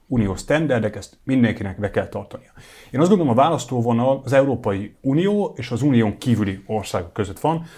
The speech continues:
és ha például bemegyünk a boltba, és veszünk, ö, paradicsomot, vagy például könnyen lehet most már találni marokkói paradicsomot. Ö,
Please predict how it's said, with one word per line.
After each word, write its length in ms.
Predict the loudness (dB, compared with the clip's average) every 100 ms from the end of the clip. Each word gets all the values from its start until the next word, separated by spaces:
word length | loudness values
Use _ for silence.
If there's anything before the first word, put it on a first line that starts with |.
| -10
és 120 | -6
ha 60 | 0
például 260 | 2 2 2
bemegyünk 400 | 0 -2 -4 -6
a 40 |
boltba, 460 | -6 -6 -8 -14 -18 _
és 120 | -14
veszünk, 420 | -10 -10 -10 -14 -18
ö, 40 | -20 -20 _
paradicsomot, 480 | -6 -4 -6 -10 -18 -16
vagy 100 | -8
például 300 | -8 -8 -16 _ _ _ _ _ -10 -10 -10 0
könnyen 280 | 2 4
lehet 220 | 2 0 -2
most 160 | -8
már 120 | -10
találni 340 | -6 -4 -4 -6 -14 _
marokkói 440 | 2 2 0 -6
paradicsomot. 640 | -4 -8 -8 -12 -20 -20 -20 _ -20 -20 -20 -6
Ö, 300 | 0 2